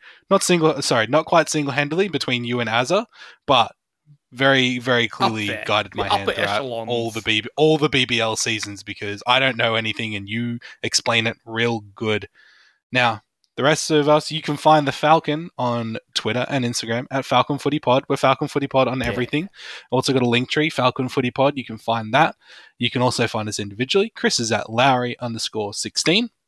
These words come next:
Speaker 1: Jesse is at Jesse Spanner.
Speaker 2: Correct.
Speaker 1: And I'm at Quantum J C.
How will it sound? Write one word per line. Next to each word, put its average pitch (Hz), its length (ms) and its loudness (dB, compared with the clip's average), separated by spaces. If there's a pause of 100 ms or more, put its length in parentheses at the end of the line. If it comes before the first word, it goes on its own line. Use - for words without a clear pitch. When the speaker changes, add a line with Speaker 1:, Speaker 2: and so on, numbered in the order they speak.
(280)
Speaker 1:
Jesse 127 420 2
is 104 280 -6
at - 220 0 (200)
Jesse 113 300 -2
Spanner. 151 320 0
Speaker 2:
Correct. 240 120 -12 (180)
Speaker 1:
And 127 100 2
I'm 131 160 6
at 120 100 -2
Quantum 110 380 -6
J 104 220 -2
C. - 300 -6